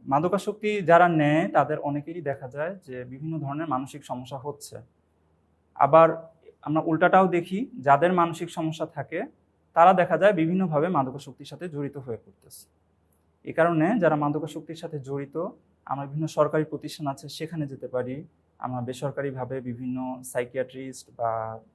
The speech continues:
সাইকোলজিস্ট যারা সাইকোথেরাপি দিচ্ছে যারা, তাদের সাথে যোগাযোগ করতে পারি। আর চিকিৎসার ক্ষেত্রে আমাদের mainly,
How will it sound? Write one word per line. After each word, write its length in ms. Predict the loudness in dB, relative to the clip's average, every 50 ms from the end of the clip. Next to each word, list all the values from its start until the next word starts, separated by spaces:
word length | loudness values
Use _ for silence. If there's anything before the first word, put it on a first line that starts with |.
| _ -16
সাইকোলজিস্ট 840 | -10 -4 -4 -4 -4 -4 -2 -2 -2 -2 -2 -8 -12 -12 -14 -16 -12
যারা 240 | -4 -2 -2 -2 -2
সাইকোথেরাপি 640 | -4 -6 -8 -8 -8 -12 -8 -2 -2 -2 -2 -4 -10
দিচ্ছে 300 | -10 -12 -14 -14 -14 -4
যারা, 380 | 0 0 0 0 0 -4 -6 _ _ _ _ _ _ 0
তাদের 220 | 0 0 0 0
সাথে 260 | -2 -4 -6 -6 -8
যোগাযোগ 340 | -10 -6 -6 -6 -6 -8 -14
করতে 220 | -16 -20 _ _ _ _
পারি। 200 | -20 -20 -20 -20 _ _ _ _ _
আর 120 | -20 -18 -16
চিকিৎসার 400 | -12 -10 -10 -10 -4 -4 -4 -4
ক্ষেত্রে 320 | -4 -6 -6 -2 0 0
আমাদের 540 | 2 2 2 2 2 0 0 -2 -2 -6 -8 -4
mainly, 580 | -2 0 0 0 0 0 -2 -2 -4 -4 -8